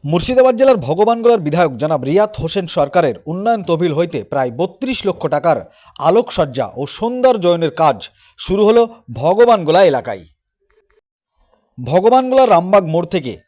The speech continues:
পিডব্লিউ মোড় পর্যন্ত এবং ভগবানগোলা রামবাগ মোড় থেকে স্বপনগড় মোড় পর্যন্ত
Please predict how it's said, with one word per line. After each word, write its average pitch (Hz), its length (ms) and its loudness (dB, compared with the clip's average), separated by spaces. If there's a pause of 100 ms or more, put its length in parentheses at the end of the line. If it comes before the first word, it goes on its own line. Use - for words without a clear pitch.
(140)
পিডব্লিউ 165 440 0
মোড় 180 200 -4
পর্যন্ত 175 400 -2 (200)
এবং 160 280 -2
ভগবানগোলা 233 600 2
রামবাগ 175 380 0
মোড় 175 200 -2
থেকে 143 260 -6 (600)
স্বপনগড় 202 680 2 (240)
মোড় 180 260 2
পর্যন্ত 151 440 -2